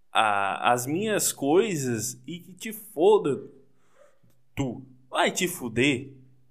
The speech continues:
Vim aqui e me dizer obrigado por proporcionar que eu vá com uma velha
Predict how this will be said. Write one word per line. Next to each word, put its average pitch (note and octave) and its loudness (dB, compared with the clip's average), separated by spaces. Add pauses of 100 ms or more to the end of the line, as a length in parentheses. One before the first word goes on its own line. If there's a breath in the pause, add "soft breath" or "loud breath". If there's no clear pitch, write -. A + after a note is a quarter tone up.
(480)
Vim D#3 -4
aqui F3 -2 (360)
e C#3+ 0
me F3+ -2
dizer C3+ -4 (380 soft breath)
obrigado E3+ 4
por D3+ -8
proporcionar D3 -4
que C#3+ -4
eu D#3 2
vá C#3+ 0
com D#3 -8
uma D3 6
velha B2 2